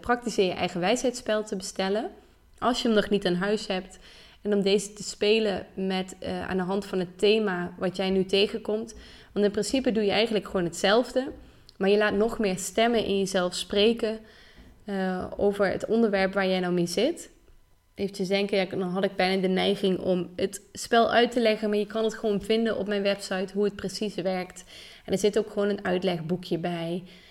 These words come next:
Ehm, eh, dat zou je kunnen doen, maar je kan ook met mij, eh, samen individueel aan de slag gaan als je een goed gevoel bij mij hebt. En, eh, graag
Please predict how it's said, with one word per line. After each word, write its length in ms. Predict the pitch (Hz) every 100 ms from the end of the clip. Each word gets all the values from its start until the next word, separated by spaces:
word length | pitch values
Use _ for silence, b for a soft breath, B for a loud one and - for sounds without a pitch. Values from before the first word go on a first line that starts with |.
| B B -
Ehm, 520 | 185 185 180 180 185 185 190 _ _ _ _
eh, 140 | 196 196 -
dat 240 | 190 220
zou 220 | - 226 202
je 80 |
kunnen 240 | 202 196 185
doen, 200 | 233 285
maar 100 | 247
je 100 | 208
kan 260 | - 214
ook 200 | - 220
met 160 | 220 208
mij, 400 | 202 196 190 196 - -
eh, 120 | - 185
samen 520 | 180 208 202 196 185
individueel 640 | - 190 190 - 190 196 190
aan 120 | 180
de 60 |
slag 340 | 175 - 190 190
gaan 320 | 180 180 175
als 200 | 180 180
je 60 | -
een 60 | 180
goed 220 | - 185
gevoel 320 | 185 - 180
bij 120 | 170
mij 180 | 170 165
hebt. 400 | 160 175 175 - B B B B B B B
En, 380 | - 180 175 180 - -
eh, 100 | 185 - -
graag 520 | - 185 180 -